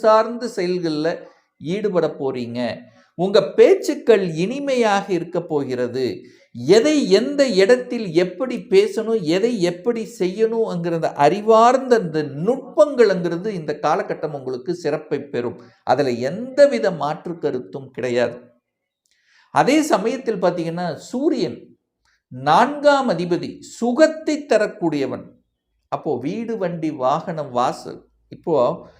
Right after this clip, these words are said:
இந்த நான்காம் அதிபதி ஒன்பதுல போய் அமர்ந்திருக்கார்.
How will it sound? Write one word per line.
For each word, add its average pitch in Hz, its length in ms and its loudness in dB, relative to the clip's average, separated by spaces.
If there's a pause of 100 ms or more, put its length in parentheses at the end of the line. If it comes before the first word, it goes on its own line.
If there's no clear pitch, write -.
(760)
இந்த 135 120 -4 (120)
நான்காம் 262 500 4
அதிபதி 180 320 0 (120)
ஒன்பதுல 202 380 4 (140)
போய் 151 320 0 (840)
அமர்ந்திருக்கார். 131 640 -6